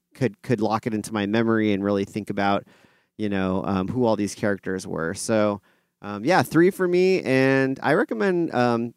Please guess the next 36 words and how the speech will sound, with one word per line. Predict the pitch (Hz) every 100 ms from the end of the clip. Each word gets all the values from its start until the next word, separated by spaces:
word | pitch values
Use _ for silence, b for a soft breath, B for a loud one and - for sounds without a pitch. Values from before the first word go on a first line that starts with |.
| -
i-, | 135 - _
if | 160 151
you're | 214
trying | 254
to | 226
get | 143
into | 156 180
Kung | 196 185 190
Fu, | 196 202 202 -
like, | 120 117 -
or | 120 123
you | 120 135
wanna | 139
start | 117 127 135
somewhere, | - 160 165 175 190 -
this | 120 175 -
might | 160 165 151
be | 160
a |
good | 120 135 160
one | 120 107
for | - 104
you | 98 95 92 -
because, | 117 - 120 113 110 104 - - b b b b -
you | 113
know, | 120 123
it's, | 117 - - - -
it | 123 104
has | 123 123
great | 101 123 101
wire | 101 117 127
work, | 104 101
great | 110 107
effects, | 107 - 107 107 - - -
you | 110
know, | 107 107 107 107